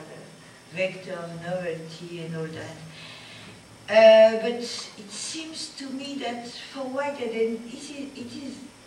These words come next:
the way I understand him, uh, relevant is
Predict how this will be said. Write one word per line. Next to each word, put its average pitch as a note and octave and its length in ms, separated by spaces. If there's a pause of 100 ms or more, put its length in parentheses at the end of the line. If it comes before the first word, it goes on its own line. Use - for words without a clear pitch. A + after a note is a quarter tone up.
(180)
the A3 160
way C#4 300
I G3+ 240
understand G3 520
him, F#3 260 (540)
uh, G#3+ 840
relevant A3+ 520 (220)
is - 300